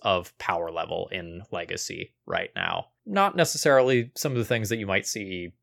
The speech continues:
in my content from, you know, day to day on my YouTube channel.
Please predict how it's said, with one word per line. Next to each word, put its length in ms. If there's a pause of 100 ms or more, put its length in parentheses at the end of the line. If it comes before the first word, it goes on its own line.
(120)
in 140
my 120
content 440
from, 320
you 80
know, 140
day 240
to 80
day 160
on 100
my 140
YouTube 360
channel. 400